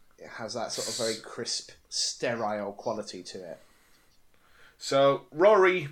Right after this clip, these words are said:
Speaker 2: presses a button that has a picture of a green anchor on it.
Speaker 1: Uh-huh.
Speaker 2: And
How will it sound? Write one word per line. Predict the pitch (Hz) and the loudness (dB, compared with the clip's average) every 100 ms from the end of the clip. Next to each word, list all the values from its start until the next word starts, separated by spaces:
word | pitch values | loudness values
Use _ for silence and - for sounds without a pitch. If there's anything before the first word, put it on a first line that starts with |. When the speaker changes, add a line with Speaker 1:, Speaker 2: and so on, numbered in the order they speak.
| - | -12
Speaker 2:
presses | - 156 147 156 131 117 - - _ | 2 2 4 2 0 -2 -8 -14 _
a | 127 | 0
button | 143 139 160 | 4 4 4
that | 156 - | 2 0
has | 131 120 | -2 -4
a | |
picture | 117 120 - 123 | -6 -8 -4 -2
of | 113 | -2
a | |
green | 110 127 131 120 | -2 -2 -2 -2
anchor | 143 147 151 151 | -2 -2 -2 0
on | 160 | 0
it. | 202 - _ | -2 -8 _
Speaker 1:
Uh-huh. | 123 117 147 - _ - _ _ _ - _ _ _ | -10 -8 -8 -12 _ -20 _ _ _ -20 _ _ _
Speaker 2:
And | 113 113 110 110 107 | -2 0 0 -4 -6